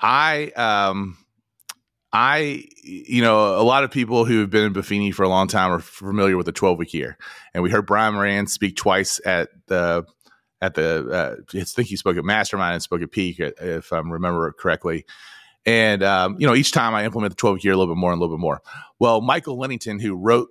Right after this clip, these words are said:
the twelve-week year with Brian Moran, actually ends up moving to Kentucky, and he's one of my clients. And he,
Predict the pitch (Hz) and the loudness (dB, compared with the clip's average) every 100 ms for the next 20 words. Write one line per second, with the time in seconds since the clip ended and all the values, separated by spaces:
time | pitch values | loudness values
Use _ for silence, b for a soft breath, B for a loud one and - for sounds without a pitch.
0 | - 101 - 110 98 98 90 85 98 98 | -4 -2 2 2 2 0 0 2 2 2
1 | 95 90 90 92 101 - 90 95 92 92 | -2 -2 -2 0 -2 -2 -4 -2 -2 0
2 | 110 104 95 - 87 110 104 87 85 - | 2 2 0 -2 -2 0 -2 -4 -8 -6
3 | 92 82 73 _ 104 90 90 92 87 87 | -4 -6 -8 _ -6 -4 -4 -4 0 -2
4 | 80 - 151 73 - - _ B B B | 0 0 0 0 -8 -18 _ B B B
5 | B B B 135 131 123 160 | B B B -2 -2 -4 -4